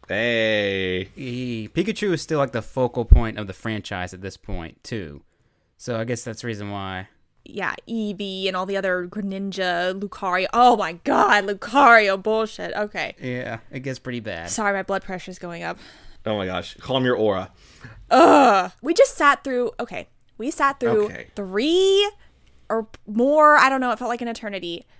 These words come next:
Speaker 3: Lucario episodes. We watched Journeys yesterday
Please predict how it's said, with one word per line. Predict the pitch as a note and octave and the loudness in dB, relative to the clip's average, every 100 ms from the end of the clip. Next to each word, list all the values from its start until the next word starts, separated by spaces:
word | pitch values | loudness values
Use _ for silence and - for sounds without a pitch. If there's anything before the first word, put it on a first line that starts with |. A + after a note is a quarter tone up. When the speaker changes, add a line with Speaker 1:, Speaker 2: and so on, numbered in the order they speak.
| - _ _ A3+ | -20 _ _ -6
Speaker 3:
Lucario | B3+ - B3+ B3+ B3 | -6 -2 0 2 0
episodes. | G#3+ G#3+ G#3 G3 G3 | -2 -4 -4 -4 -2
We | G#3+ | 0
watched | A#3+ B3+ - - _ _ _ - | 0 -2 -12 -20 _ _ _ 0
Journeys | A#3 A#3 F#3+ F3+ E3+ | 2 2 -2 -6 -6
yesterday | E3+ - E3 C3+ G#2+ B2+ | -6 -8 -6 -2 -2 -2